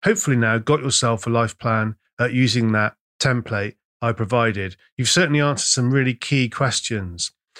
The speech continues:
So this one fits in with that because it helps you to, uh, then set goals in a smart way, but no, a smartest way, or the smartest way to set goals. Uh, and this is all about personal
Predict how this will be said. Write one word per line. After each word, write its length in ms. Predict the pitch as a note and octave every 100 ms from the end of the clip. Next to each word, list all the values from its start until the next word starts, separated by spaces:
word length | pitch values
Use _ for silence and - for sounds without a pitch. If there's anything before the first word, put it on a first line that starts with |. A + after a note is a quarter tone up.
| - -
So 80 |
this 180 | C3+ F#3+
one 140 | E3+ D#3
fits 340 | - F3+ -
in 140 | F3+
with 80 | B2+
that 180 | A#2 B2+
because 420 | B2 C#3 C3 - - _ _
it 40 | A#2+
helps 320 | D3 C#3+ -
you 100 | B2+
to, 420 | - C3 A#2+ A2+ - _
uh, 140 | A#2 A2+
then 180 | C3 B2
set 320 | - A#2 -
goals 480 | C#3+ C#3+ C#3 C3 C3+
in 100 | A#2+
a 60 |
smart 480 | - - D3+ D3+ C#3
way, 320 | C3+ C#3+ D3 _ B2+
but 100 | B2
no, 280 | C#3+ A2+ - _
a 60 | A#2+
smartest 840 | - D3 C#3 B2+ D3 C3+ - - - -
way, 320 | B2+ C#3 C#3
or 120 | B2+ A2
the 220 | D3 D#3+
smartest 720 | - D3+ C3 - C3 - -
way 260 | B2 B2+ A#2+ _ -
to 100 | B2+
set 300 | - C3+ A#2+
goals. 400 | B2+ B2 C#3+ - _ _ _ _ _ _ _ -
Uh, 140 | C#3
and 100 | D3+
this 140 | E3+ G3
is 80 | F3+
all 80 |
about 260 | E3+ D3 -
personal 680 | D3 D3+ D3 C3+ B2+ A#2